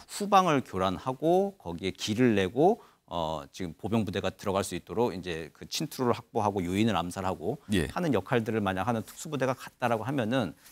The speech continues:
Speaker 1: 일정 부분 좀 효과를 좀 가져올 수는 있겠죠.
Speaker 2: 음.
Speaker 1: 그런데 이게 뭐 전쟁에,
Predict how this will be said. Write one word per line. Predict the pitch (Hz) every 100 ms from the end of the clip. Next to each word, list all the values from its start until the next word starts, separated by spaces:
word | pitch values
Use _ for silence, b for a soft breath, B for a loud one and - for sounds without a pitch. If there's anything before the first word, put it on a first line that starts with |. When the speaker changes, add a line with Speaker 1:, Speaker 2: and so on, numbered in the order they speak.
| -
Speaker 1:
일정 | 110 127 175 175
부분 | 151 143 139
좀 | 117 117
효과를 | 175 170 147 123 101
좀 | 98
가져올 | 95 - 107 92
수는 | - 113
있겠죠. | - 73 - 95 80 -
Speaker 2:
음. | 95 82 80
Speaker 1:
그런데 | 131 143
이게 | 110 110 131 123 131 82 69 _ _ _ _ - - -
뭐 | 110 104 101
전쟁에, | 117 123 135 139 135 123 110